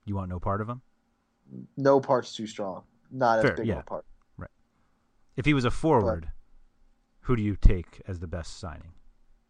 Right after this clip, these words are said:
Speaker 1: or best
Speaker 2: Yeah.
Speaker 1: move?
Speaker 2: For fantasy purposes,
Speaker 1: Yeah.
Speaker 2: i-, i-, it's still, i-, i-, it's probably Victor Moses. You're, you're probably right.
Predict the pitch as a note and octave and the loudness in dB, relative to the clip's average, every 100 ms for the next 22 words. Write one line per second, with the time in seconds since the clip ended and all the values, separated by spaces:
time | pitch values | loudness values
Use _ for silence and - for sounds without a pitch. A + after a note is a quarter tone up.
0 | _ _ _ _ - D2 D#2+ E2+ D#2+ C#2+ | _ _ _ _ -18 -14 -14 -12 -12 -12
1 | - - - _ _ _ _ _ _ _ | -16 -20 -20 _ _ _ _ _ _ _
2 | _ _ _ _ - - - - - - | _ _ _ _ -16 -12 -12 -12 -16 -8
3 | C3 B2 D3 C#3+ C#3 C3+ C3 C#3+ C3 C3 | -6 0 4 4 2 -2 0 0 0 0
4 | C3+ C#3+ C#3+ D3 A2+ - B2 A2 B2+ - | 0 0 -2 -4 -4 -4 -4 -2 -4 -6
5 | - B2+ A2 G2 A#2+ B2 C3 C3+ - C#3 | -2 2 2 2 0 4 4 2 2 4
6 | A#2+ A#2 G2 - G2+ E2 G2+ G#2 G#2+ G#2+ | 4 2 -4 -10 -14 -14 -14 -8 -6 -4
7 | G#2+ A#2 F2 D#2+ C#2 - | -2 0 -2 -4 -10 -14